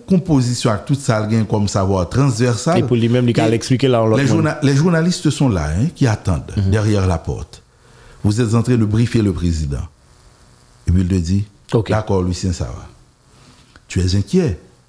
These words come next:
Speaker 2: Ouais, est-ce que
Speaker 1: Car
Speaker 2: la
Speaker 1: le
Speaker 2: arriver
Speaker 1: président n'a jamais
Speaker 2: Mhm.
Speaker 1: fabriqué de
Speaker 2: Mhm,
Speaker 1: plume.
Speaker 2: mhm.
Speaker 1: Même comment s'expliquer, il n'a pas même quitté fini, il dit, ça va. Comme à sauter.
Speaker 2: Mhm.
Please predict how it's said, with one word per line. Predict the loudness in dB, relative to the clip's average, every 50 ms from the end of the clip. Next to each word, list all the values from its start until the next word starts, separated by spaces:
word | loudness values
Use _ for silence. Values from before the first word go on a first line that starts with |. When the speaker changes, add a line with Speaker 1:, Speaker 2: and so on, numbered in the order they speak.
| -2
Speaker 2:
Ouais, | 0 0 0
est-ce | 0 0 0
que | 0
Speaker 1:
Car | 0 0
Speaker 2:
la | 0 0
Speaker 1:
le | 0
Speaker 2:
arriver | 0 0 2 2 2 2
Speaker 1:
président | 0 0 0 0 0 0
n'a | 0 0 0 0
jamais | 0 0 0 0 0 0
Speaker 2:
Mhm. | -2
Speaker 1:
fabriqué | -2 -2 -4 -2 -4 -4 -2 -2 0
de | 0 2
Speaker 2:
Mhm, | 2 2 4 4 2 2 2
Speaker 1:
plume. | 2 0 0 0
Speaker 2:
mhm. | -2 -2 -6 -10 -20 _ _ _ _ _ _ _ 0
Speaker 1:
Même | 0 0 0 -2
comment | -2 0 0 2 2 2
s'expliquer, | 0 0 -2 -2 -2 -2 -2 0 2
il | 2 2 2
n'a | 2
pas | 2 2 2
même | 2 2 2 2
quitté | 0 0 0 0 0
fini, | 2 2 2 4 2
il | 2
dit, | 2 2 0 2
ça | 0 0 0 0
va. | -2 -4 -6 -8 -12 -20 -20 _ _ _ _ _ _ _ _ _ _ _ _ _ -20 -20 -8 -4
Comme | -4 -4 -4
à | -6 -8 -4
sauter. | -2 -2 0 0 0 0 0 0
Speaker 2:
Mhm. | 0 0 -2 -2